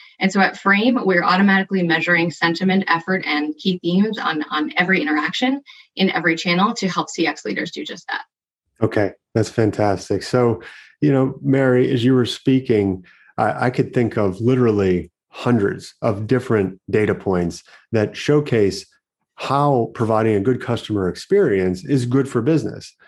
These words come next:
Speaker 2: So how do you recommend various companies measure a good C X and then tie that to your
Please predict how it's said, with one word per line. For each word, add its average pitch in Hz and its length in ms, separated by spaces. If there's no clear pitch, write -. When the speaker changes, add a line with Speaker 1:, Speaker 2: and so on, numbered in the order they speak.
Speaker 2:
So - 400
how 180 140
do 220 80
you 113 640
recommend 104 760
various 107 440
companies 95 800
measure 101 640
a 107 80
good 98 480
C 98 260
X 87 380
and 131 120
then 127 300
tie 190 240
that 139 280
to 127 100
your 104 280